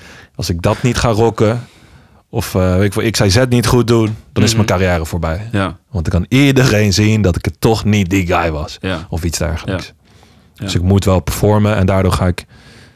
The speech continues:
Speaker 1: en hard studeren, maar en kan ik ook niet goed slapen en gaat dit en dit niet goed, omdat je heel veel bedenkt van wat er wel niet mis kan gaan, bijvoorbeeld.
Speaker 2: Ja.
Speaker 1: En maandag komt en ineens doe je het fucking goed en dan denk je: "Yeah,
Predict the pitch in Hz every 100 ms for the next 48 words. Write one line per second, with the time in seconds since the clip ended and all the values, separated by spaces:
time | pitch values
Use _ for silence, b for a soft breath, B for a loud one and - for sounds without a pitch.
0 | B - 113 101 95 - 101 101 92 101
1 | 113 110 98 104 98 98 101 98 - 104
2 | 113 101 98 98 101 92 90 - - 120
3 | - - - 98 98 95 95 101 98 -
4 | 104 98 B B B B - 95 - 92
5 | 101 98 95 87 90 95 95 - 87 82
6 | 82 82 80 90 - _ - 87 85 90
7 | - 80 - - 80 98 - 101 95 B
8 | B B B B B 113 131 151 165 -
9 | 165 185 160 165 170 180 180 - 208 208
10 | 208 202 226 233 165 165 170 175 156 117
11 | 196 359